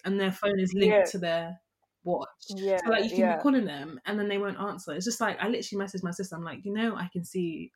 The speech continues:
Speaker 1: I know that you're looking at my call coming through, so why are you not picking up?"
Speaker 2: But you guys live together as well, so that's even more
Speaker 1: No,
Speaker 2: awkward.
Speaker 1: but no, <laughs> that's not when we're in the house together. But yeah, but who doesn't, like, am I the only one that calls their family member even if they're in the same house? 'Cause I don't think that's strange. I think that's quite normal.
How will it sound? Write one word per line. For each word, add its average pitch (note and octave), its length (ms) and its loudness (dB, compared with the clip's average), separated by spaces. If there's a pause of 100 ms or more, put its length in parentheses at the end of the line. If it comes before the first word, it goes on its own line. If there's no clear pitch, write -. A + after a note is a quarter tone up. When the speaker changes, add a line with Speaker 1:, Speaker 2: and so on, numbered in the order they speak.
Speaker 1:
I F#3 60 -4
know G#3 180 0
that F#3 100 -4
you're E3 120 -4
looking F3+ 260 -6
at F3 80 -10
my D#3+ 120 -8
call - 200 -8
coming E3 300 -12
through, F3+ 180 -4
so E3+ 160 -6
why D#3+ 100 -4
are - 40 -6
you E3 60 -10
not - 120 -18
picking E3 260 -16
up?" G3 140 -6
Speaker 2:
But F#3 320 8
you A#3 100 4
guys B3 280 12
live B3 180 12
together E3+ 380 6
as E3 120 4
well, F3+ 160 8
so F3 120 -10
that's G3 160 6
even F#3+ 180 4
more B3 140 10
Speaker 1:
No, D4 60 10 (180)
Speaker 2:
awkward. - 140 8
Speaker 1:
but D#4 360 12
no, B3+ 120 12
<laughs> F#3 40 -2
that's B3+ 220 6
not G#3+ 120 2
when A3 120 2
we're G#3+ 60 2
in G3+ 80 2
the F#3+ 140 2
house G3 280 0
together. F3 440 -2
But - 340 -4
yeah, D4 300 6
but G#3+ 200 -4 (540)
who F4+ 100 4
doesn't, F4 340 -2
like, G#3+ 300 2
am C4+ 160 4
I D#4+ 60 6
the D#4+ 80 2
only C#4 180 2
one A#3+ 140 0
that E3+ 120 -6
calls F#3+ 220 0
their F3 120 -2
family F3+ 300 -2
member D#3 280 -10
even F3 200 -6
if E3+ 140 -10
they're E3 160 -10
in E3 100 -10
the E3+ 80 -14
same F3 220 -8
house? F3+ 260 -8
'Cause E3+ 160 -12 (460)
I B3+ 80 0
don't F4+ 200 -2
think B3 140 -4
that's - 240 -10 (100)
strange. B2 540 -10
I F#3 60 -6
think G3+ 180 -10
that's - 120 -16
quite F#3 220 -10
normal. E3 440 -8